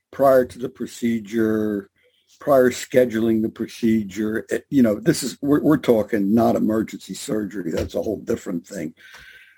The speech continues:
And, and especially emergency surgery, someone, uh, should act as your agent to find an advocate that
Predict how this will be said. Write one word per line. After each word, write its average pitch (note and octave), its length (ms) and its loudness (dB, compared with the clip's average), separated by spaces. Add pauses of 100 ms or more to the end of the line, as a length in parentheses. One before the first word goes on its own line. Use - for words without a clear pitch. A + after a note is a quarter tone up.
(120)
And, B2+ 180 2 (160)
and B2 400 4
especially G3 720 2
emergency C3+ 680 0
surgery, G2+ 720 -6 (800)
someone, B2 800 0 (1600)
uh, A2+ 160 0
should - 240 0
act C3+ 300 -2
as G2 260 -8
your C3 560 2
agent - 580 0 (160)
to B2 200 4
find F3 560 2
an A2+ 100 2
advocate - 640 -8 (440)
that - 280 -6